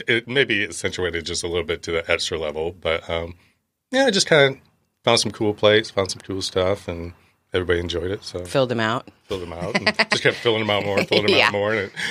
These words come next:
Speaker 1: it's kind of what, what it is, what it is now.
Speaker 2: Yeah. So, uh, most of, most of the, your stuff has,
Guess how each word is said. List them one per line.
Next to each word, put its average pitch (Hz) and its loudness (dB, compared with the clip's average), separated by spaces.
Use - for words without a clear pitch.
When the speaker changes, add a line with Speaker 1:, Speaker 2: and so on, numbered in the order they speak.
Speaker 1:
it's - -10
kind 98 -2
of 90 -6
what, 98 -2
what 95 -6
it 92 -8
is, 104 -6
what 90 -10
it 90 -10
is 95 -8
now. 98 -10
Speaker 2:
Yeah. 139 2
So, 185 4
uh, - -6
most 254 2
of, 226 0
most 226 0
of 220 0
the, 156 -2
your 156 -2
stuff 139 0
has, 127 2